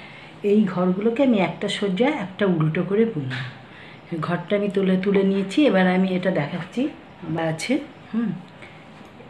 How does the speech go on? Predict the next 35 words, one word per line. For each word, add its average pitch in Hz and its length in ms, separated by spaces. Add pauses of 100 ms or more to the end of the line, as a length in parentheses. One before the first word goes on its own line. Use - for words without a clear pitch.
(1120)
একটা 185 220 (140)
উল্টো, 180 220 (120)
একটা - 180 (100)
সোজা 160 340
করে 185 220
ডিপ 170 200
তোলা 170 220
আছে। 165 120 (120)
কিন্তু 220 300 (580)
একটা - 200 (120)
উল্টো, 226 280
একটা 240 220
সোজা 220 280
করে 233 200
ডিপ 220 200
তোলা 233 260
আছে, 208 160 (160)
তার 196 220
মধ্যেই 202 360 (100)
বলি, 190 200 (880)
আমি 185 120 (100)
এক - 100
কাটা 180 260
বুনে 170 260
দেখিয়ে 165 280
দিচ্ছি। 180 320 (440)
একটা 180 300 (640)
উল্টো 170 300 (400)
আর 156 100 (440)
সো-, 180 180 (100)
এই 180 80 (160)
ডিপেও 202 340
আবার 254 140 (100)
কিন্তু 233 260 (280)
বোঝার 208 300